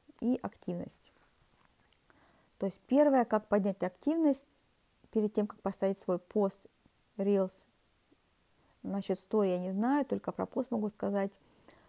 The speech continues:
Но покажите активность тем аккаунтам, которые следят за вами. Полайкайте, прокомментируйте. И те, которые,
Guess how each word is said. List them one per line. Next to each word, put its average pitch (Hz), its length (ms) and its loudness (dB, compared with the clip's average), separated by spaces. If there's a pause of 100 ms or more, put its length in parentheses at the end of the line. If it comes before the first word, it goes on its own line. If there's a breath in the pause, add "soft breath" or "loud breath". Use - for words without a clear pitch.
(220 soft breath)
Но 208 300 0
покажите 220 540 0
активность 226 680 0 (160)
тем 214 220 -2
аккаунтам, 214 440 -2
которые 180 260 -6
следят 180 300 -2
за 175 100 -4
вами. 190 360 -2 (540)
Полайкайте, 226 560 -2
прокомментируйте. 226 840 -2 (500 soft breath)
И 294 300 0
те, 339 180 -2
которые, 233 680 2